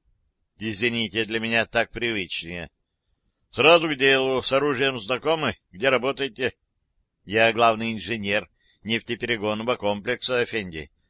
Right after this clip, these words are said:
С оружием не знаком совсем. Всё понятно. На этой должности зарабатывали столько, что я не удивлюсь, если у этого господина есть ещё пара квартир, а в порту и личная яхта стоит,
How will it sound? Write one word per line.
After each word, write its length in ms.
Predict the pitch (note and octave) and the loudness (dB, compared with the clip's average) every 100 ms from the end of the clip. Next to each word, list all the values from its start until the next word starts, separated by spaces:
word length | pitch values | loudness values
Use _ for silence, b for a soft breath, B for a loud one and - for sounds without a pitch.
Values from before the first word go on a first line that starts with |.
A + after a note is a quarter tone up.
| _ | _
С 120 | - A#2 | -4 0
оружием 480 | A2 A2+ G#2 A#2+ | 0 -2 -2 -2
не 140 | A#2+ A#2 | -4 -6
знаком 560 | A2 A#2 G2+ G2+ F#2+ - | -4 -4 -4 -6 -6 -14
совсем. 680 | - A2+ G#2+ - F2+ F2+ E2 _ _ _ _ _ _ _ _ | -8 -6 -6 -6 -6 -6 -10 _ _ _ _ _ _ _ _
Всё 260 | - F3 A3+ | -2 2 4
понятно. 640 | F3 D3+ D3+ - - - _ _ _ _ _ _ - | 4 4 2 2 -18 -20 _ _ _ _ _ _ 2
На 100 | C#3+ | 4
этой 300 | E3 D3+ C#3+ | 4 4 4
должности 840 | D3 D#3+ D3+ B2+ C3+ - C#3 A2 | 8 8 6 2 -8 -4 -4 -2
зарабатывали 680 | A2+ B2 A#2+ C3+ B2+ A#2 A2+ | 0 2 4 4 4 0 -4
столько, 600 | - C3+ C#3+ - F#2 D#2+ | -2 -2 -2 -2 -4 -4
что 160 | - A2+ | -4 2
я 180 | A#2 A2+ | 4 4
не 140 | A2 | 0
удивлюсь, 680 | A2 G#2 G#2 B2+ D3+ - - b b | -2 -4 -4 -4 -4 -8 -12 b b
если 360 | G#2 B2+ A#2 A#2 | -2 -2 -2 -4
у 140 | A#2 | 2
этого 360 | A#2+ A2 A2 G#2+ | 2 2 -2 -4
господина 600 | G2+ - G#2+ G#2+ D3 B2+ | -4 -4 -6 -4 -4 -4
есть 340 | A#2+ C3+ - | -4 -4 -4
ещё 400 | D#3 D#3 - A2+ | -4 -4 -4 -6
пара 340 | E2+ G#2+ G2 F#2 | -2 2 2 2
квартир, 560 | - G2+ F#2+ D3+ F3 - _ _ _ - | -2 -4 -2 -4 -4 -8 _ _ _ 4
а 200 | A2 G#2 | 6 6
в 100 | - | 6
порту 460 | B2 B2 B2 F3 | 6 6 2 0
и 180 | C#3 A2 | 0 0
личная 360 | A#2+ D3 A2+ G2+ | -2 -4 -2 2
яхта 380 | F#2 F2 - | 2 0 -4
стоит, 360 | F#2+ - G2+ | -8 -6 -8